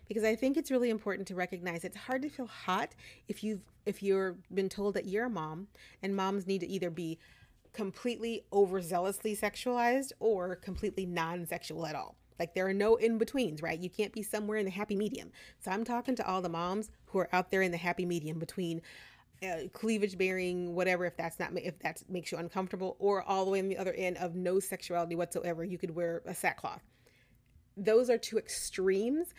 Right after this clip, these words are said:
I'm talking to you guys in the middle. <laughs> The ones who are like, "I feel like I should, I could be sexier, I could live a more sensual life, but what does that look like for me at this age?"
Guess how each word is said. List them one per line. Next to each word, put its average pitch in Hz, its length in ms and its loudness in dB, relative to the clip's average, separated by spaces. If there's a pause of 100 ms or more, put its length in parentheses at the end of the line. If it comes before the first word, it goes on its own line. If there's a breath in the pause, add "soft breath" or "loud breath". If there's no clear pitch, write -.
(280 loud breath)
I'm 196 160 2
talking 202 380 0
to 190 100 -6
you 185 120 -2
guys 175 300 0
in 170 100 -4
the 160 80 -6
middle. 160 260 -2 (140)
<laughs> 277 460 4 (480 loud breath)
The 202 100 2
ones 190 300 0
who 190 80 -6
are 185 60 -2
like, 175 280 -2
"I 196 140 -8
feel 359 580 -2
like 226 200 -2
I 175 100 0
should, 170 300 -10
I 165 80 -6
could - 260 -8
be 156 140 -6
sexier, 165 460 -6
I 165 80 -4
could 165 200 -10 (140)
live 175 180 -6
a 165 40 -6
more 175 160 -10
sensual - 400 -12
life, 160 260 -6 (460 loud breath)
but 202 100 0
what 208 180 2
does 233 160 6
that - 200 0
look 190 220 -2
like 175 220 -2
for 170 160 -6
me 175 500 -2 (640 loud breath)
at 190 220 0
this 196 220 0
age?" 185 400 -4